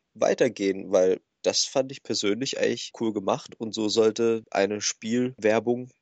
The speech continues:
aussehen, dass man ein Produkt umwirbt mit einer Spezial-Direct,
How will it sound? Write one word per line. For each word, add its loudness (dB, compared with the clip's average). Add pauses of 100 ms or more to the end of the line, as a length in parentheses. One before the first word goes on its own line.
aussehen, 2
dass -10
man -4
ein -18
Produkt -8
umwirbt -2
mit -4
einer -4
Spezial-Direct, 2